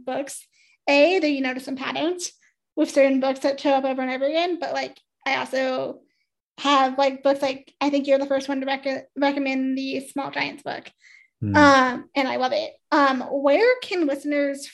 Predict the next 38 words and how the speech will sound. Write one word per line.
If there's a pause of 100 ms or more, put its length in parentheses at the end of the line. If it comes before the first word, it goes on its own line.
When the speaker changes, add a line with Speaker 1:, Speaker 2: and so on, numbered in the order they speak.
Speaker 1:
find
you
online? (1000)
Speaker 2:
Um, (260)
I'll
say
that
in
a
second.
Of
one
more
book. (280)
I'm
totally,
like,
taking
way
more
time
than
you
wanted
me
to.
I
apologize. (180)
Speaker 1:
No,
I
Speaker 2:
On
Speaker 1:
love
it.
Speaker 2:
Writing
Well
by
William
Zinsser.